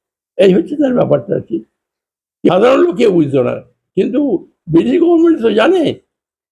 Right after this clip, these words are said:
কোথায় কোথায় আছে, তারা চেষ্টা করতো খুঁজে বার করবার জন্য, কিন্তু খুঁজে বার করা খুব কষ্ট করছে। তাকে এদিক ওদিক সরিয়ে রাখতো। রাত্রের দিকে বাড়িতে থাকতেন না, দিনের বেলা থাকতেন না,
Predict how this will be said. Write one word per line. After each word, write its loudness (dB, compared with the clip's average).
কোথায় 0
কোথায় 0
আছে, 0
তারা -2
চেষ্টা -2
করতো 0
খুঁজে 2
বার -2
করবার -2
জন্য, -8
কিন্তু 0
খুঁজে 2
বার 0
করা -2
খুব -2
কষ্ট -6
করছে। -6
তাকে -4
এদিক 0
ওদিক 0
সরিয়ে 0
রাখতো। -6
রাত্রের 0
দিকে 2
বাড়িতে 0
থাকতেন -8
না, -14
দিনের 0
বেলা 2
থাকতেন -4
না, -6